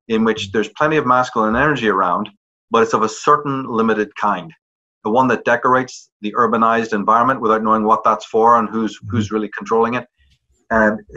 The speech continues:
chivalrically running around, uh, you know, uh, sort of buffering and cushioning, uh, a kind of womankind who's also lost their way.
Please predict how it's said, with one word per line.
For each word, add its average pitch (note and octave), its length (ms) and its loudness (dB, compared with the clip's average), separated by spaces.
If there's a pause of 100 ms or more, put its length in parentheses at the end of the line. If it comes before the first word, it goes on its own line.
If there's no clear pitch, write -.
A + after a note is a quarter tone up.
chivalrically B2 560 2
running A#2 280 2
around, A2 480 4 (120)
uh, A2+ 40 -2
you A2 180 -2
know, G#2 240 0
uh, F#2+ 300 -4 (1000)
sort C#3+ 220 2
of A#2 120 0 (100)
buffering A#2+ 680 2
and G2+ 140 -12
cushioning, A#2+ 560 -2 (680)
uh, G#2+ 220 0 (100)
a A#2 80 -2
kind B2+ 200 0
of G#2+ 60 0
womankind A2+ 580 0
who's G#2+ 140 -2
also A2+ 240 2
lost G#2 340 2
their G2 160 0
way. F#2+ 320 -4